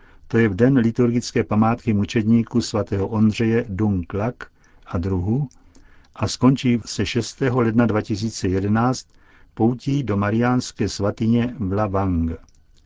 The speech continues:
Biskupové projednali také nedávné konflikty s komunistickou vládou, která zabrala několik církevních nemovitostí.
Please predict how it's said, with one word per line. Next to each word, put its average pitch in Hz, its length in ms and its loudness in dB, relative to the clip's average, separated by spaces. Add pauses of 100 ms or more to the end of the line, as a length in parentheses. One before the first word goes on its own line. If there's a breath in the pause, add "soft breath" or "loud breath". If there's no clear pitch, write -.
(800)
Biskupové 147 560 2
projednali 113 460 2
také 110 280 0
nedávné 117 460 2
konflikty 113 520 -2
s - 80 -8
komunistickou 104 720 -2
vládou, 107 460 2
která 98 340 -2
zabrala 104 480 0
několik 113 440 0
církevních 104 580 -2
nemovitostí. 90 840 -2